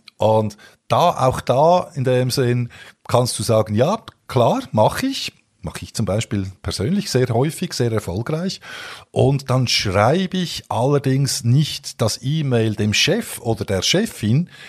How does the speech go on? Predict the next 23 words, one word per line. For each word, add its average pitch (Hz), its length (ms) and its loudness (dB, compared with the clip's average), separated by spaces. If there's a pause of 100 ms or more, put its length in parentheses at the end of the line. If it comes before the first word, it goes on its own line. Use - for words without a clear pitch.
(120)
die 131 120 0
ich - 100 0
sprechen 151 520 0
will, 107 360 2 (460)
sondern 160 720 2 (260)
der 123 140 4
Assistenz. 117 960 0 (640)
Und 110 120 0
da 123 60 6
frage 151 400 0
ich - 120 -8
aber 175 120 0
die, 151 200 -10
die 143 140 -2
Dame 127 400 4
oder 131 140 0
den 110 140 0
Herrn 120 340 0
am 120 100 -2
Telefon 139 480 0
zuerst, 117 460 -2 (580)
"Okay, 123 320 2
jetzt, 90 400 -2